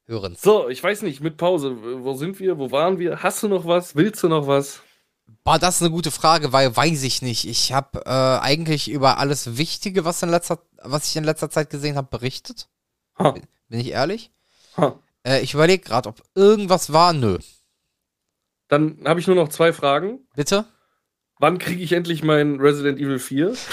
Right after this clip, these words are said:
Speaker 1: Da wollte ich irgendwie die Tage mal bei dir vor-, ich kann, äh, ich kann heute ein bisschen früher losfahren. Kann ich dir vorbeibringen?
Speaker 2: Ach Quatsch, weil wenn, dann will ich's eh mit dir zusammenspielen.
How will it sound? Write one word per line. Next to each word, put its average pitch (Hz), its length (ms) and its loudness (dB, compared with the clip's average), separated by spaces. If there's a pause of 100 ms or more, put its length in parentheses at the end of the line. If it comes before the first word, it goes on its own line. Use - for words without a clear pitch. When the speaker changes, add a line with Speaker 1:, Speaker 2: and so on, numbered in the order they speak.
(160)
Speaker 1:
Da 175 140 4
wollte 196 160 2
ich - 60 0
irgendwie 185 240 0
die 160 60 -4
Tage 165 240 2
mal 147 140 4
bei 156 80 4
dir 147 120 2
vor-, - 160 2
ich 165 140 2
kann, 214 180 2
äh, 156 560 -2
ich 196 120 0
kann 254 140 4
heute 269 140 4
ein 214 40 -4
bisschen 226 200 2
früher 208 200 4
losfahren. 196 300 2
Kann 160 100 -2
ich 156 80 -4
dir 147 60 -6
vorbeibringen? 123 420 -2 (360)
Speaker 2:
Ach - 140 -2
Quatsch, - 460 0
weil 123 220 4
wenn, 147 140 4
dann 185 160 4
will 185 100 0
ich's 185 140 -6
eh 196 80 0
mit 180 160 2
dir 156 60 -2
zusammenspielen. 143 640 0